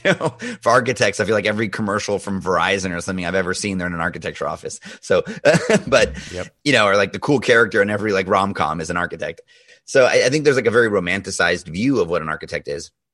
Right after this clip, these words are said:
Speaker 1: but for someone to really understand what is it, and in a very honest and objective way, if it's ego, that's fine. We
Speaker 2: Mm.
Speaker 1: all have egos,
Speaker 2: Mm-hmm.
Speaker 1: right? Um, if it is about that identity, is if it's, if it's about putting that building on the cover of the magazine, okay, cool.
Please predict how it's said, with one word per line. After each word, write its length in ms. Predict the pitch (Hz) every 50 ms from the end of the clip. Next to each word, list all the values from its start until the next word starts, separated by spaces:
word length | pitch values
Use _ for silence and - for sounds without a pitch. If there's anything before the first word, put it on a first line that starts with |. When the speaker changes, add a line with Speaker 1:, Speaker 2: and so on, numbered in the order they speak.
| _ _ -
Speaker 1:
but 320 | 117 117 107 - - - -
for 80 | - 120
someone 320 | - - 165 160 160 156
to 100 | - -
really 340 | 117 110 113 120 117 117 113
understand 600 | 110 104 98 92 95 - - 104 98 95 92 76 - -
what 340 | 90 90 110 127 - - _ _ -
is 220 | 117 123 101 82
it, 220 | 82 78 - _ _ _ _ _ _ _ _ -
and 140 | 117 120
in 140 | 117 123 120
a 60 | 120
very 480 | 113 104 92 120 147 190 - 123 123 - - -
honest 400 | 123 143 156 151 151 139 - -
and 100 | 127 120
objective 500 | 110 107 98 117 127 - - 139 117 -
way, 180 | - 139 127 101
if 120 | 98 -
it's 160 | - - - -
ego, 260 | 151 165 156 127 104
that's 200 | 101 101 - -
fine. 400 | - - - 113 139 131 95 -
We 140 | - 85 95
Speaker 2:
Mm. 120 | 98 95 90
Speaker 1:
all 160 | 98 127 131
have 240 | 110 - - 82 90
egos, 360 | - 80 - - - - - -
Speaker 2:
Mm-hmm. 220 | 98 87 90 92 87 _ _ -
Speaker 1:
right? 200 | 92 98 98 _ _ -
Um, 500 | 95 92 90 85 85 80 78 78 78 - _ _ _ _ _ _ _ - -
if 200 | 110 110 - -
it 160 | - 120 120 123
is 120 | 123 107
about 360 | 120 92 92 113 120 120 92
that 160 | 110 107 107
identity, 600 | 104 101 95 82 101 113 127 123 104 98 85 73
is 140 | 76 82 87
if 140 | 98 92 -
it's, 160 | 117 101 -
if 100 | - -
it's 100 | 120 -
about 380 | 135 110 - 110 131 147 - 98
putting 280 | - 127 113 110 110
that 200 | 107 107 101 92
building 320 | - 98 101 104 104 104 101
on 80 | 98
the 60 | 92 90
cover 260 | - - 101 101 104
of 80 | 92
the 80 | 92 98
magazine, 480 | 95 101 104 104 104 82 82 80 76 -
okay, 180 | 147 - 175
cool. 320 | 160 - 240 - - -